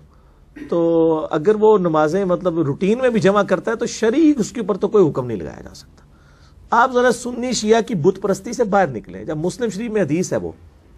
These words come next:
सोलह सौ तैंतीस onward, उसमें अब्दुल्ला इब्न अब्बास से वो ताबी पूछता है कि, कि नबी अलैहिस्सलाम ने नमाजें क्यों जमा की थी?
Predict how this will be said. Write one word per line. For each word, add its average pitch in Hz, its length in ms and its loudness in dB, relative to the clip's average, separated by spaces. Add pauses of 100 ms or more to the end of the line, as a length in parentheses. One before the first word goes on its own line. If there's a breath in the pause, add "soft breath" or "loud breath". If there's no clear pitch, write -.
(180)
सोलह 170 320 2
सौ 185 120 0
तैंतीस 170 400 -2
onward, 120 420 -4 (480 soft breath)
उसमें 254 200 -6
अब्दुल्ला 190 360 2
इब्न 208 140 2
अब्बास 170 340 2
से 214 120 0
वो 208 160 4
ताबी 185 360 0
पूछता 190 440 -6
है 151 100 -2
कि, 202 180 -4
कि 196 160 -4
नबी 147 240 -2
अलैहिस्सलाम 175 380 -4
ने 175 60 -6
नमाजें 123 380 -6
क्यों 285 200 -2
जमा 139 220 -2
की 82 160 -12
थी? - 160 -20